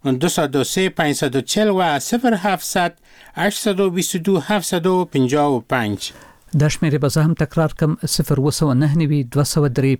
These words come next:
Speaker 2: پنځه سوه څلوېښت، بله شمیره ده صفر اووه سوه، اته سوه دوه ویشت، اووه سوه پنځه پنځوس. د آزادۍ په څپو کې پروګرام دی. د پروګرام موضوع مو په سیمه کې د افغانستان،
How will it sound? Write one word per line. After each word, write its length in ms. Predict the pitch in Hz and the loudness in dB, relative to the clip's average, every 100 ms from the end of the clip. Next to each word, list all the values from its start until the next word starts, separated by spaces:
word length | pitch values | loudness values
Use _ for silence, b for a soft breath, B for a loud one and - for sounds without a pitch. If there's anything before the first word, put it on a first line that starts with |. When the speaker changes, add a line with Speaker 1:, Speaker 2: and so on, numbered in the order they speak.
| - | 0
Speaker 2:
پنځه 160 | 117 | 0
سوه 240 | 131 185 170 | 2 2 0
څلوېښت، 500 | - 196 196 214 - | 2 2 2 0 -2
بله 220 | 131 147 | 0 0
شمیره 340 | 135 143 127 135 | 0 0 2 2
ده 100 | 120 | 0
صفر 360 | - 143 - | -2 -2 0
اووه 140 | 113 143 | 2 0
سوه، 380 | - 185 175 165 | 2 2 2 -2
اته 180 | - | -2
سوه 240 | 160 170 156 | -2 2 0
دوه 200 | 131 147 | 0 0
ویشت، 280 | 151 - - B B B | 0 -4 -10 B B B
اووه 120 | 135 | -2
سوه 340 | - 139 135 127 127 | 2 2 2 0 0
پنځه 220 | 113 143 127 | 0 0 0
پنځوس. 380 | 110 117 - B B B 127 | 2 0 -2 B B B 0
د 80 | |
آزادۍ 500 | 127 117 131 - 135 | 2 2 0 0 0
په 100 | 131 - | -2 -2
څپو 240 | 135 151 | 0 0
کې 100 | 139 - | -2 0
پروګرام 380 | 127 117 131 180 | 0 2 2 2
دی. 80 | 190 | 2
د 60 | 185 - | 0 -2
پروګرام 300 | 147 156 143 | 0 2 2
موضوع 360 | 139 117 165 156 | 2 2 2 2
مو 140 | 147 | 2
په 140 | - | 0
سیمه 300 | 127 - 170 | -2 0 0
کې 160 | 147 175 B B B - | 0 -4 B B B -4
د 200 | 131 117 | -2 0
افغانستان، 760 | 120 117 127 117 - - 160 156 | -2 0 0 0 0 0 2 2